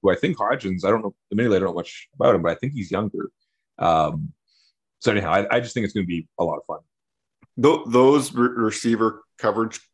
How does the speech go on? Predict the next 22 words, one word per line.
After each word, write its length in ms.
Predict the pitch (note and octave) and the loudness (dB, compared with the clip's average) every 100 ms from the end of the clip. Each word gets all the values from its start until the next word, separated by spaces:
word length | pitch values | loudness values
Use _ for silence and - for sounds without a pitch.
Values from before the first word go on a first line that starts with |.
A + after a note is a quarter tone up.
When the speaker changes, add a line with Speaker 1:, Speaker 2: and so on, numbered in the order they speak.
| _ _ _ A#2 | _ _ _ -4
Speaker 2:
matchups 920 | A2+ A2 - B2 - - - - - _ _ | -2 0 0 -2 -2 -10 -12 -14 -18 _ _
Speaker 1:
Yeah. 140 | A2 | -2
Speaker 2:
usually 340 | G#2+ E2 G2 F#2 | 0 0 -2 -4
can, 480 | - G2 F#2+ F#2 F2 | -4 -4 -2 -4 -2
uh, 320 | F2 E2 - | 0 0 0
are, 280 | F#2+ F#2+ - - _ _ | 0 -2 -2 -20 _ _
can, 180 | B2 A2+ A#2+ | 0 2 2
are 80 | |
very 320 | G#2+ A2+ A2+ A2 | 4 6 6 4
much 200 | G#2 - | 0 -4
highlighted 600 | - F#2+ F2+ F2 F2 E2+ | -2 0 0 -2 -4 -6
within 340 | G#2 G#2 G2+ | -6 -4 -2
any 200 | G2 G#2 | -2 -2
football 260 | G2+ A2 G#2+ | -4 -2 0
game, 220 | G#2 G#2+ | 0 -2
but 120 | F#2 | 0
especially 380 | F#2 - F#2 F#2+ | 0 -2 -4 -4
in 40 | |
the 60 | F2+ | -2
Speaker 1:
Oh, 120 | A#2 | 2
yeah. 80 | G2 | 2
Speaker 2:
playoffs. 260 | D2 - | 0 -8